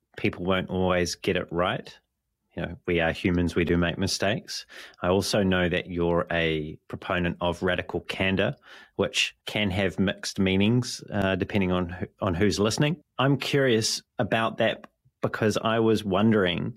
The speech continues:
when you're practicing radical candor, what does your version or your version of good radical candor look like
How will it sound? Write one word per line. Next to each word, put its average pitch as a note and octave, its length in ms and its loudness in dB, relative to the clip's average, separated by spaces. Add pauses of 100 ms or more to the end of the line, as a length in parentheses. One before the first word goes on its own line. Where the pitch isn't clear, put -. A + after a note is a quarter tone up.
(120)
when A#2 260 4
you're A#2+ 220 4
practicing A#2 580 0
radical F#2 440 0
candor, F#2 680 0 (140)
what A2+ 340 0
does G#2+ 260 2
your G2 300 4
version F#2+ 420 2
or F2 100 2
your F#2 240 4
version F2+ 360 2
of E2 320 -4
good F#2+ 240 2
radical F#2 420 -2
candor F2 320 -2
look E2 360 -4
like E2 220 -6